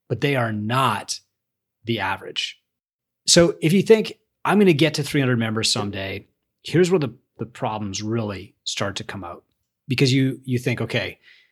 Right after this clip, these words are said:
three hundred members, that means about, uh, two hundred and forty of those people, two hundred of those people are gonna pass through my door every single day." So you take on crazy expenses, like you get a lot of space, more than you need, and you take on equipment,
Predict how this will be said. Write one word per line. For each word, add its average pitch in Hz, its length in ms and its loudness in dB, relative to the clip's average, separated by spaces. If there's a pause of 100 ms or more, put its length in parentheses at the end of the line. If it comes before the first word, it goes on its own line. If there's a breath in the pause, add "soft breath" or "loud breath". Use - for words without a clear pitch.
(140 soft breath)
three 143 180 4
hundred 131 240 6
members, - 540 -2
that 120 120 -2
means 117 160 0
about, 101 480 -6
uh, 95 220 -6
two - 140 -2
hundred 131 180 2
and 110 160 -4
forty 131 240 2
of 127 80 2
those 120 140 -2
people, 123 720 0 (200 soft breath)
two 147 200 2
hundred 135 260 0
of 131 60 2
those 120 140 2
people 127 260 -4
are - 20 0
gonna 107 160 -6
pass - 400 -6
through 127 80 -2
my 113 160 -2
door 107 240 -4
every 107 200 -6
single 104 340 -6
day." 151 340 0 (380 loud breath)
So - 160 0
you 120 140 0
take 139 240 0
on 127 160 2
crazy 113 420 0
expenses, - 840 2
like 113 220 -10
you 120 60 -2
get 107 180 -4
a 107 40 -4
lot 104 220 -2
of 107 80 -4
space, 160 460 0
more 117 200 -4
than 117 160 0
you 113 120 0
need, 139 280 4
and 107 140 -6
you 110 100 -4
take 127 240 -4
on 120 200 -2
equipment, 123 640 -2